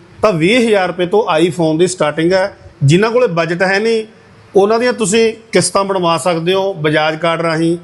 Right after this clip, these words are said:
ਕ੍ਰੈਡਿਟ ਕਾਰਡ ਰਾਹੀਂ। ਇਸ ਤੋਂ ਇਲਾਵਾ ਹੋਰ ਦਿਖਾਓ ਜੀ ਆਪਣੇ ਕੋਲੇ ਕੀ ਕੀ ਆਫਰਾਂ ਨੇ।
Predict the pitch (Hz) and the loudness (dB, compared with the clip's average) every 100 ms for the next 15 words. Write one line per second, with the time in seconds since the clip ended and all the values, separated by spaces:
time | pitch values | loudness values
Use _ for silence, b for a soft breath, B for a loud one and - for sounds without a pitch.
0 | - - - - 240 185 180 165 151 147 | -12 -20 -4 0 0 0 0 -2 -2 -4
1 | 139 127 - - - - 180 180 208 190 | -6 -10 -18 -20 -20 -2 0 2 0 0
2 | 190 185 175 175 202 165 165 165 165 170 | 2 0 0 0 0 -2 -4 -2 0 2
3 | 170 175 - - 175 170 175 165 143 143 | 2 0 -8 -2 2 2 2 2 0 -2
4 | 131 | -4